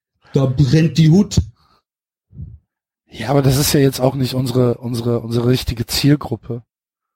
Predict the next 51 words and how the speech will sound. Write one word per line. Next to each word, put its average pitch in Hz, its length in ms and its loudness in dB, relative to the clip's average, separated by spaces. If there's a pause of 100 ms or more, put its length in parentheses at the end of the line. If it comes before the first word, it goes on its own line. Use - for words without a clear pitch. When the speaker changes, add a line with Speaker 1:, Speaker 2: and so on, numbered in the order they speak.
(300)
Speaker 1:
Warum 175 240 -4
nicht? - 160 -4
Aber 117 100 0
die 156 260 0
haben - 160 2
Speaker 2:
Weil, 156 220 2
weil 160 120 4
Speaker 1:
ja - 40 2
Speaker 2:
wir 165 160 -2
uns 147 140 -10
schon, 180 320 -4
weil 135 160 -4
wir 135 120 -6
uns 131 140 -14
schon 151 300 -8
eher 131 340 -8 (580)
Richtung 147 280 0
Speaker 1:
Aber 151 100 4
da 196 80 6
macht 165 180 -8
Speaker 2:
Mitte 160 340 -4
der 139 140 -4
Gesellschaft 135 600 -6
orientieren, 120 560 -14
denke 117 240 -16
ich - 160 -20
mal. 123 240 -18 (400)
Speaker 1:
Macht - 180 -2
er 135 60 4
immer 127 100 6
so 120 100 2
ein 117 160 0
Segment, 127 600 2
wo 107 120 2
über 107 200 2
so, 98 240 -2
äh, 123 260 -2
wo 117 60 4
die 117 120 4
Rauschgiftkontrollen 110 840 2
gerade 101 260 -2
sind 104 300 -2
und 107 100 -6
so, - 120 -2
und - 120 -4
dann - 100 2
hören 117 120 4
die 139 80 2
es - 80 -2
auch 196 160 2
gerne. 110 320 0